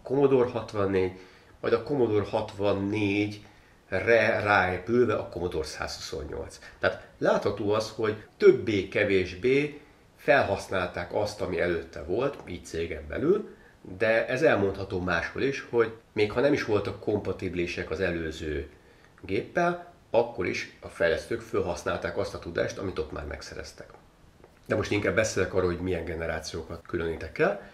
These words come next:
Hát van egy nulladik generáció, amiről nem fogok részletesen beszélni. Ez az a generáció, ami igazániból home computernek nevezhető, de pár tucat, pár száz darab készült el egy-egy gépből.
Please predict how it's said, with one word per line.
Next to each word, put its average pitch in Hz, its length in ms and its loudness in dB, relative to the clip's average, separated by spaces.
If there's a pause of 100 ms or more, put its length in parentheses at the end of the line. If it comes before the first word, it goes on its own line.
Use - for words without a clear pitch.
(140)
Hát - 100 -16
van 127 100 8
egy 120 120 8
nulladik 117 360 6
generáció, 101 840 4
amiről 92 340 0
nem 87 160 4
fogok 85 600 -6
részletesen 92 640 -4
beszélni. 170 500 2 (600)
Ez 107 440 0
az 170 120 2
a 185 80 6
generáció, 131 1080 2
ami 117 340 4
igazániból 104 680 2 (520)
home 190 240 6
computernek 117 640 2
nevezhető, 139 800 2
de 113 80 -4
pár 120 400 2
tucat, 117 540 0
pár 104 240 8
száz 95 300 0
darab 87 260 -2
készült 87 540 -4
el 85 120 -2
egy-egy 80 320 -6
gépből. 123 640 2